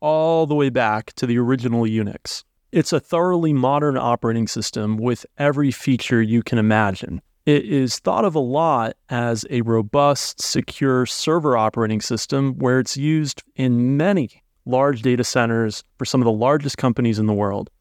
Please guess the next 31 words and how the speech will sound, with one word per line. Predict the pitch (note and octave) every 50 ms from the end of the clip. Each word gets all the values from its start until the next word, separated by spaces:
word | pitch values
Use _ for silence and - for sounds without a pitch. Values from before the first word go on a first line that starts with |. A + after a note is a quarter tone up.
| _ _ _ -
But | - D#3 -
it's | - - A3
also | A#3+ C4 - - B3
found | - - G3+ F#3+ F#3+ F#3
its | E3 - -
way | E3+ D#3+ D#3+ D#3+ D#3 D3+ -
into | - D3+ C#3 - E3
many | D3 C3+ C3+ D3 D#3 E3+ F3+ F3
consumer | - - D#3 C3 - - - - D#3+ D#3+ D#3+ D3+ D3
devices, | C3 A#2+ A2 B2+ C3 D3+ D#3+ - - - G2 G#2 - - - - _ _ _ _ _ -
and | - B2 B2 C3+
you | E3+ G3+
might | A#3+ A#3+
actually | A#3 G#3 F#3 - - F3 D3+
be | C3+ C#3 C#3 B2
surprised | - - - - - - F3+ F3+ F#3 D#3 A#2+ G#2+ G#2 G2+ A2 - - -
by | - A#2+ A#2
some | - - E3 E3 D#3
of | C3 G#2+
them. | - G2+ - - - _ _ _ _ -
So | - - D3 C#3 C#3
we're | D3+ G3 G#3
gonna | A3+ G3+
talk | E3+ - F#3 D#3+ D#3 -
about | D#3 D3 C3 B2+
that | - C3 B2+ B2 B2
later | B2 C3 C#3 B2+ C3+ C#3
in | C3
the | B2+ B2 B2
episode, | B2 A#2+ - - B2 - - B2 A2 A2 G#2+ - -
and | - C#3 C3 B2 B2+